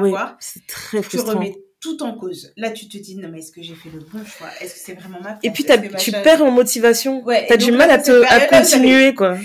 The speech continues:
Speaker 2: C'est juste là, t'as envie de dire, « Non, mais vas-y, euh, j'éteins tout, euh,
Speaker 1: Ouais.
Speaker 2: je touche plus à rien, ça m'énerve. » Et tout.
Speaker 1: Ouais. Et
Speaker 2: Tu
Speaker 1: ça,
Speaker 2: peux
Speaker 1: c'est
Speaker 2: plus rien voir,
Speaker 1: vraiment,
Speaker 2: quoi.
Speaker 1: euh,
Speaker 2: Ouais.
Speaker 1: en fait, les coups durs, c'est les frustrations que tu peux avoir, euh,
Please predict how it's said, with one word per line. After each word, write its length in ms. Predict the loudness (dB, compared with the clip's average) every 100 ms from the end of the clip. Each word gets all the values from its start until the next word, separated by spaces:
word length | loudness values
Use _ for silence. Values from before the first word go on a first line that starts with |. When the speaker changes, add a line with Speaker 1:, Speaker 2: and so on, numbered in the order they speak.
| -14 -14
Speaker 2:
C'est 160 | -2 0
juste 200 | 2 2
là, 80 | 0
t'as 120 | 2
envie 100 | 0
de 60 | -2
dire, « 160 | -2 -2
Non, 100 | 0
mais 100 | 0
vas-y, 360 | -2 -2 -4
euh, 180 | -4 -4
j'éteins 320 | -4 -4 -4
tout, 400 | -4 -6 -6 -4
euh, 200 | -4 -4 -6
Speaker 1:
Ouais. 60 |
Speaker 2:
je 100 | -10
touche 260 | -8 -8 -6
plus 120 | -4
à 60 | -2
rien, 240 | -2 -4
ça 140 | -4 -4
m'énerve. » 460 | -4 -4 -6 -8 -12
Et 40 |
tout. 60 | -18
Speaker 1:
Ouais. 60 | -20 _ -14
Et 40 |
Speaker 2:
Tu 80 | -10
Speaker 1:
ça, 60 |
Speaker 2:
peux 60 | -10
Speaker 1:
c'est 80 | -6
Speaker 2:
plus 60 | -2
rien 180 | -2 0
voir, 180 | -2 -4
Speaker 1:
vraiment, 80 | -10
Speaker 2:
quoi. 180 | -12
Speaker 1:
euh, 420 | _ _ _ -12 -10
Speaker 2:
Ouais. 80 |
Speaker 1:
en 80 | -8
fait, 200 | -8 -12 _
les 220 | -14 -14
coups 180 | -16 -20
durs, 160 | -18 -20
c'est 140 | -20
les 100 | -20
frustrations 580 | -20 -20 -20 -20 -20 -20
que 60 | -20
tu 60 |
peux 140 | -18 -16
avoir, 320 | -14 -14
euh, 60 | -16